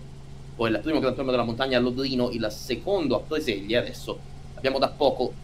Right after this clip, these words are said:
affrontato l'ultima salita di giornata, quella del, verso il Colle di Sant'Eusebio, e abbiamo già superato quota cinquanta chilometri percorsi, dei settantadue chilometri e quattrocento metri totali in programma quest'oggi,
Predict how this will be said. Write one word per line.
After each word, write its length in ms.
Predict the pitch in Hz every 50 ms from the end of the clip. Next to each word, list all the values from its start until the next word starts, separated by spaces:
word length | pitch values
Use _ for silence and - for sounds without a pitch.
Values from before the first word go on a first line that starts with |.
| - -
affrontato 640 | - - - - - 139 127 123 120 117 110 - 120
l'ultima 400 | 120 131 156 156 151 165 147 123
salita 280 | - 131 131 143 - 127
di 80 | 135
giornata, 500 | 131 - 143 131 127 127 113 107 - 104
quella 200 | - 117 113 113
del, 260 | 110 113 110 110 107 -
verso 360 | - 120 120 117 - - 127
il 200 | 120 120 117 - -
Colle 180 | 151 151 143
di 80 | 123 123
Sant'Eusebio, 640 | 123 131 135 131 135 123 110 104 98 98 - - - - - - - - - - - - - - - - -
e 140 | - 113 113
abbiamo 300 | 110 104 - 139 139 139
già 140 | - - 151
superato 520 | - - - 156 - 147 143 131 - 131
quota 300 | 120 135 139 139 135 127
cinquanta 640 | 120 - - 135 139 127 120 - 175 190 202 196 175
chilometri 420 | - 143 139 143 139 135 135 139 135
percorsi, 720 | - 135 120 - - - 104 98 - - - 117 87 - - - - - - -
dei 160 | - 120 120 113
settantadue 800 | - - - 220 220 - 185 185 175 165 160 165 160 156 - -
chilometri 460 | - 143 139 143 143 139 - - 113
e 80 | - - -
quattrocento 720 | - 180 175 - - - 147 131 - 135 131 123 117 123
metri 260 | 123 120 120 117 113
totali 320 | 113 110 - 117 117 107
in 180 | 104 107 110 104
programma 420 | - 113 107 104 101 101 101 101 98
quest'oggi, 720 | - 117 101 - - - - - - - 107 101 - - -